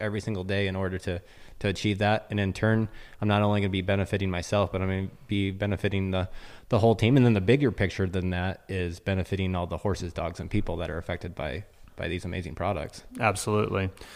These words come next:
Speaker 2: So the next topic I wanna talk about is manifestation. This is, this is something we talk about almost daily in the morning meetings about manifesting things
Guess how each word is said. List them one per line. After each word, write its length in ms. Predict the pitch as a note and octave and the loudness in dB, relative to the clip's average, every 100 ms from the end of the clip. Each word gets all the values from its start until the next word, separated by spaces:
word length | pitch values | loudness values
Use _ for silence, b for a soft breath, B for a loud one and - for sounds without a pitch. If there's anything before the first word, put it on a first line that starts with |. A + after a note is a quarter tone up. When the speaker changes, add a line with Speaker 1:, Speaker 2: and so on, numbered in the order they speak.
| B B | B B
Speaker 2:
So 440 | C#3+ B2+ A#2 - | 10 10 10 6
the 80 | B2+ | 6
next 280 | C#3 D3 - | 10 10 10
topic 340 | C3 C3 B2 | 8 8 6
I 40 | A2+ | 6
wanna 200 | A2 G2+ | 8 6
talk 240 | A2+ A2 | 4 2
about 220 | G#2 G2+ | 4 4
is 100 | G2 | 4
manifestation. 960 | G2 G2 F#2+ G2+ G2 - G2+ F#2+ G2+ F2+ - - - - _ _ - - - | 4 4 2 0 -4 -2 -2 0 -2 -4 -8 -18 -20 -20 _ _ -20 -14 0
This 200 | C3+ B2+ | 2 4
is, 260 | A#2 G2+ | 4 2
this 240 | - C#3 A#2+ | 2 4 4
is 120 | A2 | 4
something 220 | C3 A#2+ | 2 2
we 100 | A#2 | 2
talk 220 | A2 A2+ | 4 4
about 380 | G#2+ G#2+ G2+ - - - - - - - - | 6 6 6 2 -12 -20 -20 -20 -20 -20 -6
almost 400 | A2+ A2 F#2+ F#2 | 0 0 -2 -2
daily 400 | G2 G2+ G2 F#2+ | 2 2 2 2
in 100 | G2 | 2
the 60 | F#2+ | 2
morning 340 | G2 G2 F#2+ | 2 2 2
meetings 460 | F#2 F#2+ F2+ F2+ - B B B B B | 0 0 -2 -4 -10 B B B B B
about 520 | - G#2+ G#2 - - - | 0 4 4 4 -6 -2
manifesting 800 | C3 C#3 C3 - B2+ - A#2 G#2 | 6 6 6 6 4 4 0 2
things 520 | B2 A#2 G#2+ - | 4 4 4 0